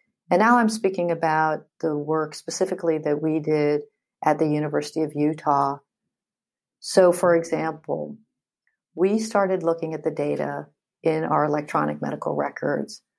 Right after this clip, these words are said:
around how patients who underwent, uh, total knee replacements actually did after their procedure. And we discovered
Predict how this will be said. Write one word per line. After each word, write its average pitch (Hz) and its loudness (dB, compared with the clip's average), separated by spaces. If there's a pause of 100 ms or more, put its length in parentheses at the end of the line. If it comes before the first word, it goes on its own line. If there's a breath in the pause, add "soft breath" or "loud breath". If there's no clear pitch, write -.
(220)
around 156 2
how 175 2
patients 156 -4 (320)
who 175 4
underwent, 151 0 (920)
uh, 143 0 (120)
total 185 4
knee 156 -2
replacements 147 -4
actually 143 -4
did - -4 (280)
after 147 0
their 147 -2
procedure. - -8 (1200)
And 160 4
we 180 6
discovered 170 2